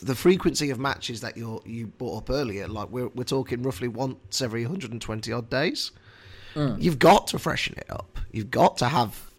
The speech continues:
Speaker 1: different aspects to it.
Speaker 2: Yeah. Well, you also assume that people might remember it more, what's happened recently, so maybe that's why there's more and more callbacks as the series of matches go on.
Speaker 1: Mm.
Speaker 2: And that sense that it is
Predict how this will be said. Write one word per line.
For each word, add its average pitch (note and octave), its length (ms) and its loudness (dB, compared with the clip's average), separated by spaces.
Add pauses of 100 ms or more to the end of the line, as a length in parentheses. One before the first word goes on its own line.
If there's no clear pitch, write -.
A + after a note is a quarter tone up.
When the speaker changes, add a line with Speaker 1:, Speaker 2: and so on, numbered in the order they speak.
Speaker 1:
different - 360 -2
aspects - 520 -2
to A#1 140 -6
it. - 120 -8 (260)
Speaker 2:
Yeah. C3 160 4 (240)
Well, B3+ 100 6
you C4+ 120 10
also D#4+ 280 12
assume A#3 380 8
that G#3 120 4
people G3 280 4
might F3+ 260 6
remember D3+ 480 2
it C3 140 2
more, A#2+ 460 0 (640)
what's D3+ 300 4
happened D3 380 2
recently, C#3+ 400 2
so D3 140 2
maybe C#3+ 240 4
that's C3 200 0
why C#3+ 180 8
there's B2 240 0
more B2+ 340 4
and B2 80 0
more A#2 240 0
callbacks B2 640 2
as A2+ 220 2
the - 120 -12
series A2 380 -2
of A2 100 -6
matches A2 400 -6
go G#2 280 2
on. A#2+ 320 0 (260)
Speaker 1:
Mm. B2+ 360 -2 (300)
Speaker 2:
And D3 220 8
that C#3 180 4
sense C#3+ 320 4
that C3 140 0
it A#2+ 140 -4
is C3 240 -2